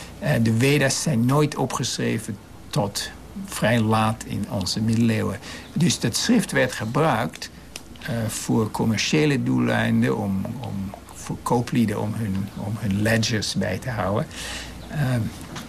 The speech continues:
maar niet voor iets belangrijks zoals de Veda's.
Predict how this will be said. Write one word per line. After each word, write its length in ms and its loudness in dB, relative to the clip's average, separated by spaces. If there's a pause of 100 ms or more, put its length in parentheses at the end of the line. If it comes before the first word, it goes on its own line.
maar 280 4
niet 240 4
voor 180 -2
iets 200 -2
belangrijks 500 2
zoals 200 -2
de 100 -6
Veda's. 440 0